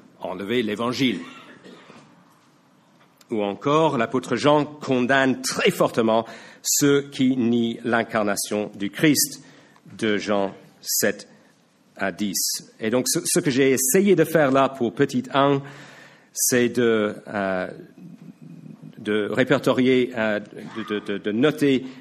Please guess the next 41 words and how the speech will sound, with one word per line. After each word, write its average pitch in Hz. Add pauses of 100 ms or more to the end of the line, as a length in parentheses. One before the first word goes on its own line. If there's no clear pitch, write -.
(120)
euh, 131
tous 160
les 143
endroits 101
où 104
nous 101
avons 101
affaire 120 (460)
à, 101 (400)
euh, 95 (140)
donc, 104 (220)
euh, 95 (360)
euh, - (100)
l-, -
l'enjeu, 156 (340)
euh, 117
de, 120
de 120
l'Évangile. 107
Et, 107
et 113
si -
vous 120
voulez 131 (120)
noter 131
les 113
doctrines 123
en 104
question, 131
euh, 107
je 98
vous 104
invite 110
à 107
le 104
faire 113
rapidement 104
ma-, 107
maintenant 110
avec 98
moi. 127